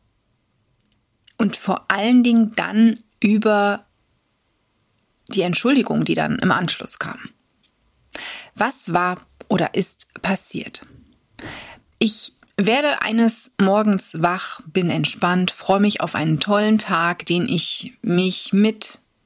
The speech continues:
meinen Kursen befassen kann, mit neuen Blogartikeln, Ideen, mit neuen Patienten, Therapieempfehlungen und so weiter. Ich stehe auf. Erster Griff zum Handy. Ja, ist bei vielen wahrscheinlich gleich. Man guckt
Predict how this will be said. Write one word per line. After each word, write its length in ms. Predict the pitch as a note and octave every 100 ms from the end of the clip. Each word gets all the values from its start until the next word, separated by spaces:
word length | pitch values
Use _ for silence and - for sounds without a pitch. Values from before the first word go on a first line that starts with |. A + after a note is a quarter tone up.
| -
meinen 300 | G3 G3 F#3+
Kursen 420 | - G3 F#3+ F#3
befassen 500 | E3+ - E3 - E3+
kann, 340 | - E3 E3+
mit 160 | F3+ -
neuen 280 | G3 F#3+ F#3+
Blogartikeln, 800 | F#3+ G3+ - - - F3 F3 E3
Ideen, 600 | F3 E3 E3+ E3+ E3 E3
mit 180 | F3
neuen 300 | F#3 F3 F3+
Patienten, 880 | F#3 G3+ - - G#3 G#3 A3 G#3 F#3 F3+ - - - - -
Therapieempfehlungen 1200 | - F#3+ F#3+ - G3+ F3+ F3+ - F3+ F3 F3 -
und 240 | G3+ G3
so 240 | - E3+ D#3
weiter. 340 | D#3 - - - _
Ich 160 | - -
stehe 400 | - C4+ C#4 -
auf. 380 | F3 D3+ - - _ _ _ _ _
Erster 360 | F#3 F#3+ - F#3
Griff 420 | F3 F3 - - _ _ -
zum 180 | -
Handy. 460 | G#3 F3 E3 - - _ _ _ _ _
Ja, 140 | - D3+ -
ist 160 | - -
bei 120 | G3
vielen 340 | F#3+ A#3 A#3 G3+
wahrscheinlich 480 | F3+ F#3 D#3+ D3+
gleich. 440 | - G3 A3 A#3 - - - - - -
Man 160 | G#3+
guckt 400 | G#3+ C4+ B3+ -